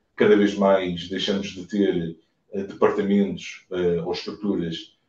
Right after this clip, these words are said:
apenas e tão somente relacionadas com o branqueamento de capitais e o financiamento ao terrorismo, mas para ter uma verdadeira equipa de gestão do crime financeiro.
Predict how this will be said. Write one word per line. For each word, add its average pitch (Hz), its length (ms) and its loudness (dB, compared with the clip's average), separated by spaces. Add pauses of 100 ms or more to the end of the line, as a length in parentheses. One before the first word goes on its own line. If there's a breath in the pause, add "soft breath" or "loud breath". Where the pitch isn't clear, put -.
apenas - 440 -2
e 92 80 -16
tão 98 100 -6
somente 98 300 -6
relacionadas 90 720 -6
com 90 260 -4
o - 20 -8
branqueamento 87 520 -8
de 85 80 -20
capitais 95 560 -4 (360 soft breath)
e 87 60 -10
o 82 60 -8
financiamento 87 480 -8
ao 85 60 -8
terrorismo, 98 520 -6 (400)
mas 101 80 -10
para 98 160 0
ter 101 180 2
uma 95 140 -4
verdadeira 92 540 -2
equipa 92 440 -2
de 92 280 -10
gestão 87 340 -6
do 85 80 -4
crime 82 220 -10
financeiro. - 460 -12